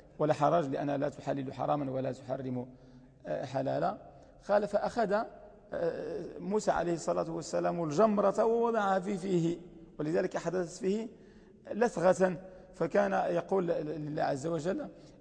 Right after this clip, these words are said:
"آه، أخي هارون هو أفصح، هو أفصح مني لسانا، فأرسل معي إذن يصدقني". فالشاهد في الح-، في القصة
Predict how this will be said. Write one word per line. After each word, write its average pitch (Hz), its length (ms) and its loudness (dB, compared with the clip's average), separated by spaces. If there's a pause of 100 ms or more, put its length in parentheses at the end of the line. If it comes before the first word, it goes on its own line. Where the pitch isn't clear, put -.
"آه، 170 920 -4
أخي 185 160 2
هارون 190 300 8
هو 185 200 4
أفصح، 180 240 2 (560)
هو 156 140 0
أفصح - 360 -2
مني 220 460 -4
لسانا، 165 440 0 (180)
فأرسل 208 400 -2
معي 190 400 4
إذن 196 460 2 (560)
يصدقني". 160 880 -2 (560)
فالشاهد 196 840 4
في 175 100 -2
الح-، - 240 -2
في 156 260 -4
القصة 214 440 -4